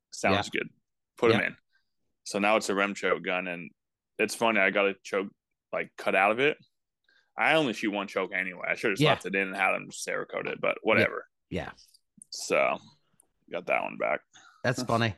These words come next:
Speaker 2: It, it, it's funny because I, I like when you said you only shoot one, you only shoot one choke. And I, I tried to, I, I think it, it had a lot to do with, I, I, I think I just, I was trying to,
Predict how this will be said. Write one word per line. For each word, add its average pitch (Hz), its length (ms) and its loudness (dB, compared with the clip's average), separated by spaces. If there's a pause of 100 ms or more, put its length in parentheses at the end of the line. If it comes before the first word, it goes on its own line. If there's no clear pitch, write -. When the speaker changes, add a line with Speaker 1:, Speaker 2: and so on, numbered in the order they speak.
(200)
Speaker 2:
It, 156 160 4
it, 165 340 2
it's 180 220 0
funny 214 340 4
because 151 340 2
I, 147 140 4
I 131 180 2
like 151 280 4
when 147 120 6
you 135 120 4
said 123 280 2
you 120 100 2
only 123 200 2
shoot 120 240 -2
one, 110 400 -2 (340)
you 120 80 2
only 120 160 4
shoot 123 220 4
one 117 240 2
choke. 143 320 4
And 123 160 2 (800)
I, 156 240 4
I 139 140 4
tried 170 480 6
to, 127 400 6 (400)
I, 143 200 4
I 139 120 2
think 220 280 4
it, 165 220 4
it 127 160 4
had 135 240 4
a 120 60 6
lot 113 280 4
to 117 60 -2
do 113 220 4
with, 110 160 4
I, 104 100 4
I, 104 320 2
I 113 60 2
think 160 260 0
I 131 80 2
just, 117 420 -2
I 107 120 2
was 101 200 -2
trying 120 540 4
to, 101 300 6